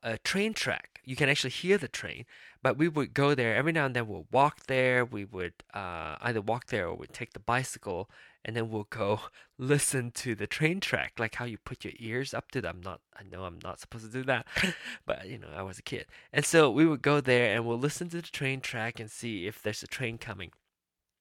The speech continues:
And, uh, uh, so it was, there was a lot of memory, you know. I would, used to go there with my, uh, go to the train track with my cousin's sister, uh, who's, uh, the one who's hosting us this time when we,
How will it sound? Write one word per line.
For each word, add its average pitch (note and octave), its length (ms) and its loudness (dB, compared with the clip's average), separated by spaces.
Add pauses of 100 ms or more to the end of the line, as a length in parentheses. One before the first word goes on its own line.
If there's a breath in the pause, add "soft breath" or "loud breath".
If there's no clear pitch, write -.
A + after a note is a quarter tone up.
(420)
And, B2+ 440 4
uh, A2 360 6 (680 loud breath)
uh, A2 380 4 (500)
so E3+ 260 8 (300)
it A3+ 100 6
was, D4 140 2
there - 160 0
was - 260 -10 (100)
a F#3+ 60 2
lot A#3+ 160 4
of C4+ 80 -2
memory, A3 400 -2
you G2+ 80 -2
know. C3 160 4
I D#3 160 2
would, E3+ 180 0 (260)
used F#3 200 -4
to F3 60 -4
go D#3+ 180 6
there D#3 160 2
with C3+ 240 -2
my, B2 300 -4 (840)
uh, B2 140 6
go D3 140 2
to C#3 100 -6
the B2 100 -8
train G#3+ 300 -2
track - 300 -4
with G#2+ 120 -4
my G#2+ 140 -2
cousin's A#2+ 340 -4
sister, C3+ 540 -4 (580 soft breath)
uh, G2 500 -10 (200)
who's, - 760 -4 (100)
uh, G#2+ 240 -6
the A#2 100 0
one A#2 280 4
who's B2 220 -2
hosting A#2+ 540 -2
us G2 220 -6
this - 240 -6
time G#2+ 240 -8
when G2 140 -10
we, G2 160 -10